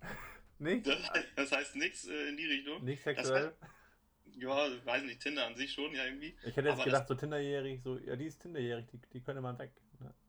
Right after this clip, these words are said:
Speaker 2: <laughs> If you're ages on the, nee, lassen wir ganz, Hör auf.
Speaker 1: Ja.
Speaker 2: Äh,
Speaker 1: Nee,
Speaker 2: das
Speaker 1: dann
Speaker 2: geht
Speaker 1: würde ich sagen, Tinderjährig könnte sein, ähm, die ist alt genug, um, oder, oder, oder die ist in dem Alter, wo man tindert.
Speaker 2: Ja. Tinderjährig heißt, man ist alt genug für Tinder.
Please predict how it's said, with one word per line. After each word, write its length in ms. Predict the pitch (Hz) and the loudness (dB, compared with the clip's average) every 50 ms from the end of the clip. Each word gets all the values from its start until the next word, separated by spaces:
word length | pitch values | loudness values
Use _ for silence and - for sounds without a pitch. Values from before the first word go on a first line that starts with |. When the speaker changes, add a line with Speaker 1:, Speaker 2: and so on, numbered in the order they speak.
| _ _ | _ _
Speaker 2:
<laughs> 0 | |
If 500 | 285 - - - - - - - 311 - | -2 -2 0 0 -2 0 0 0 0 0
you're 120 | 190 170 | -2 -2
ages 320 | 127 147 156 156 151 147 131 | -2 -2 -4 -4 -6 -4 -4
on 160 | 139 139 139 | -4 -4 -2
the, 120 | 131 123 113 120 | -4 -4 -2 0
nee, 180 | 131 143 147 135 123 123 123 123 | 2 2 2 2 0 -2 -2 0
lassen 240 | 127 143 156 - 156 | 0 0 0 0 -8
wir 80 | 135 | -6
ganz, 360 | 135 143 139 135 135 - - - _ _ _ _ _ | -4 -4 -4 -4 -8 -12 -20 -20 _ _ _ _ _
Hör 120 | - 123 135 | -8 -4 -4
auf. 180 | 131 117 - - _ _ _ - | -4 -4 -6 -10 _ _ _ -2
Speaker 1:
Ja. 240 | 113 113 - - - - - - - - - - - - - | 0 0 0 -2 -6 -18 -20 -18 -18 -16 -18 -20 -20 -12 -8
Speaker 2:
Äh, 80 | 127 | 0
Speaker 1:
Nee, 60 | 123 131 | 2 4
Speaker 2:
das 60 | 123 120 | 6 6
Speaker 1:
dann 80 | 139 147 | 6 6
Speaker 2:
geht 40 | 151 | 6
Speaker 1:
würde 100 | 160 156 | 2 2
ich 40 | 139 | 4
sagen, 220 | 143 147 143 139 | 6 4 4 4
Tinderjährig 560 | 127 - 156 151 143 147 143 143 135 135 131 127 | -2 -6 -8 -6 -4 -2 -2 0 0 0 -2 0
könnte 260 | - 143 139 127 120 | -2 -2 -2 -2 -4
sein, 380 | 110 123 123 123 123 123 123 123 _ _ _ _ _ | -2 0 0 2 0 0 -4 -8 _ _ _ _ _
ähm, 320 | - 117 117 117 117 113 107 | -2 -2 0 0 0 -2 -4
die 160 | - 120 120 | -4 -6 -6
ist 240 | 110 107 - - - | -6 -8 -14 -4 0
alt 200 | 117 127 127 123 | 0 0 0 0
genug, 360 | - 127 123 123 123 123 - | 0 0 2 2 0 0 -2
um, 640 | - 107 110 113 113 110 110 113 113 113 110 113 131 - - _ _ _ _ _ _ | -4 -2 -2 0 0 0 -2 -2 -2 -4 -6 -6 -10 -14 -20 _ _ _ _ _ _
oder, 200 | - 117 117 113 | 2 4 4 4
oder, 240 | 113 120 120 120 127 | 6 6 6 6 8
oder 140 | 131 131 127 | 6 4 4
die 140 | 120 147 180 | 4 2 -2
ist 140 | 185 - | -2 -2
in 100 | - 143 | -2 0
dem 160 | 143 135 131 - | 0 0 2 4
Alter, 280 | 120 147 143 147 127 | 4 4 4 2 2
wo 80 | 123 127 | 2 2
man 420 | 123 120 120 120 117 117 113 - - - _ _ _ _ | 2 2 2 0 -2 -6 -8 -10 -14 -20 _ _ _ _
tindert. 340 | - 151 135 104 104 - - _ _ _ _ _ _ _ _ _ _ _ _ _ _ _ _ _ _ _ | -10 -8 -8 -8 -10 -12 -18 _ _ _ _ _ _ _ _ _ _ _ _ _ _ _ _ _ _ _
Speaker 2:
Ja. 180 | - 254 285 - - - _ _ _ _ _ _ _ _ _ _ | -4 -4 -4 -4 -8 -16 _ _ _ _ _ _ _ _ _ _
Tinderjährig 680 | - 175 214 254 233 190 180 185 196 190 208 226 214 - | -2 -2 0 0 -4 -4 -2 -2 -2 -2 -2 -6 -6 -2
heißt, 240 | 151 170 202 202 - | -2 -2 -2 -2 -6
man 140 | 147 147 | -8 -6
ist 160 | 147 143 - - | -6 -6 -2 0
alt 180 | 151 190 208 | 0 0 0
genug 220 | - 175 170 180 - | -2 -6 -8 -8 -8
für 140 | - 143 | -10 -12
Tinder. 340 | - - - 220 214 - - | -8 -8 -8 -6 -6 -10 -12